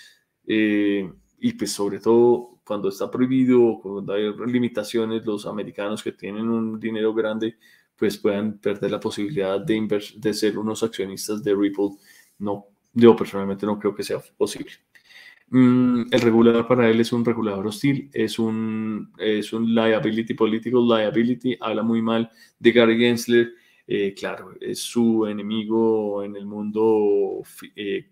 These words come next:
legal, económico, y normalmente, pues, siempre habla mal de él. Eh, pues, creo que no le está yendo muy bien a Gary Gensler, sobre todo hoy,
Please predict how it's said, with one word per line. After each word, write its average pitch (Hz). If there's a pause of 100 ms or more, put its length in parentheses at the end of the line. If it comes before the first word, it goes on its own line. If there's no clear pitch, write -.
(220)
legal, 113
económico, 131 (400)
y 120
normalmente, 110
pues, -
siempre 107
habla 110
mal 107
de 104
él. 101 (500)
Eh, 95 (580)
pues, - (360)
creo 113 (100)
que 113
no 110
le 107
está 107
yendo 104
muy 107
bien 104
a 101
Gary 107
Gensler, 104
sobre 104
todo 110 (340)
hoy, 113